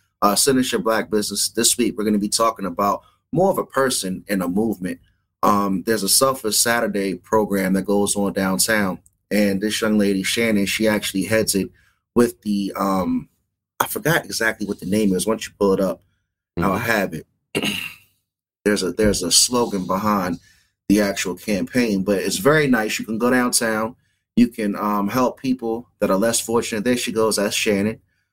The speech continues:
Speaker 1: a very nice young lady. I found her out through my, um, through my girl.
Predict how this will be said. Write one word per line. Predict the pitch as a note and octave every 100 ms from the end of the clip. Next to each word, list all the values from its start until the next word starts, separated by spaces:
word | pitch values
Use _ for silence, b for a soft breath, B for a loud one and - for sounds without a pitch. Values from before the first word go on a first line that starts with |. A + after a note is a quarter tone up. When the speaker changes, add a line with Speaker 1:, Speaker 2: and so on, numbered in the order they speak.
| _ -
Speaker 1:
a |
very | G2 A2+ A2
nice | A2+ G#2+ G#2+
young | G#2+ G#2+
lady. | G#2+ G#2
I | A2+
found | B2 B2+ B2 A#2+
her | A2+
out | A2 G#2 -
through | - A2
my, | G2+ G#2 G2+
um, | - F#2 E2+
through | - G2
my | A2+
girl. | A#2+ F#2+ F2 F2